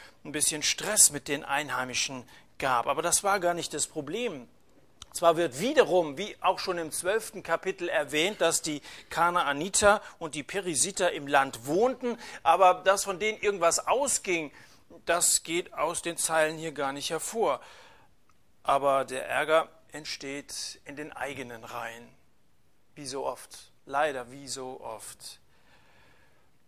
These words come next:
Es waren tatsächlich viele Kühe. Das Problem für die beiden tüchtigen Viehzüchter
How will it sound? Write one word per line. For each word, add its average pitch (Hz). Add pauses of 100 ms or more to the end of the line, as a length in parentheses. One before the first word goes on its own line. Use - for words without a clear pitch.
(320)
Es 127
waren 139
tatsächlich 147
viele 127 (260)
Kühe. 131 (160)
Das -
Problem 131 (420)
für -
die 127
beiden 131
tüchtigen 139
Viehzüchter 151